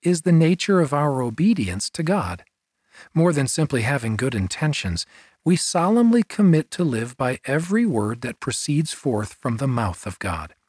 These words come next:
In this, we follow the example of Jesus Christ. A second unique aspect of the covenant path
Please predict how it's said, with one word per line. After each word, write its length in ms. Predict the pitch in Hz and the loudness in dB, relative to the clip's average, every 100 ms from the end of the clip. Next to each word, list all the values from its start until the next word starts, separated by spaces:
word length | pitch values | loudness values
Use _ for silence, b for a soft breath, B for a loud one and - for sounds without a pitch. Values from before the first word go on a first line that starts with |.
| _ _ _ - | _ _ _ -8
In 220 | 123 110 | -4 -2
this, 420 | 131 175 92 - _ _ _ - | 0 0 -2 -8 _ _ _ -6
we 120 | 143 | -6
follow 340 | - 104 104 | -4 -6 -6
the 180 | 101 107 | -4 -4
example 540 | 107 101 101 92 107 107 | -4 -4 -6 -6 -6 -6
of 80 | |
Jesus 460 | 95 95 90 92 - | -6 -8 -8 -8 -10
Christ. 520 | - 175 92 - - _ _ _ _ _ _ _ B B B 151 | -6 -6 -6 -14 -20 _ _ _ _ _ _ _ B B B -6
A 60 | |
second 500 | - 214 220 254 180 | -2 0 2 4 4
unique 440 | 127 123 131 123 - | 4 0 0 -4 -6
aspect 520 | 120 107 - 110 - | -6 -6 -4 -6 -6
of 80 | 101 | -6
the 100 | 104 | -6
covenant 460 | - 107 98 92 - | -4 -4 -4 -6 -8
path 340 | 98 90 | -8 -8